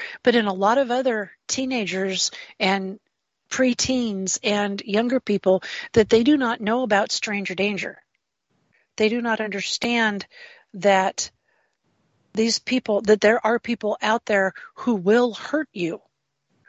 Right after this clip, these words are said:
or they will kidnap you for trafficking.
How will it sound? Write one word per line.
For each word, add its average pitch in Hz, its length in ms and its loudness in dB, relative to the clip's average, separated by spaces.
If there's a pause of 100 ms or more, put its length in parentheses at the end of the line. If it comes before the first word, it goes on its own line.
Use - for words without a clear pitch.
(320)
or 214 180 4
they 214 200 4
will 220 200 2
kidnap 262 540 0
you 220 160 -2
for 233 320 2
trafficking. - 680 -2